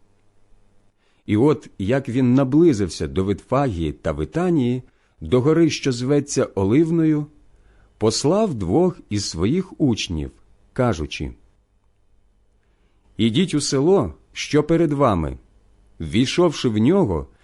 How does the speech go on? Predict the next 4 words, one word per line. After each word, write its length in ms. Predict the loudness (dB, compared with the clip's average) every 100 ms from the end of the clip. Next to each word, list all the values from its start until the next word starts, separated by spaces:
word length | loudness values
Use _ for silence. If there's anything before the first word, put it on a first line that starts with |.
| _ -12
ви 260 | 0 2 2
знайдете 640 | 2 2 2 0 0 -2
прив'язане 760 | -2 -2 0 0 0 0 2 0
ослятко, 760 | 0 0 0 0 -4 -8 -8